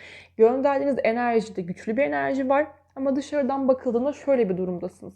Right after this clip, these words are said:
Bir pro-, profil çiziyorsunuz karşı tarafa.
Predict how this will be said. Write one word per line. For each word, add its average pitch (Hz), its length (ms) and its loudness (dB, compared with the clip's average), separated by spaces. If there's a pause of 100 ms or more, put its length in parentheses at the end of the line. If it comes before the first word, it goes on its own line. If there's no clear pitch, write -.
Bir 202 120 -8
pro-, 202 340 -4
profil 202 360 -2
çiziyorsunuz 190 640 -4
karşı 185 340 -8
tarafa. 185 420 -10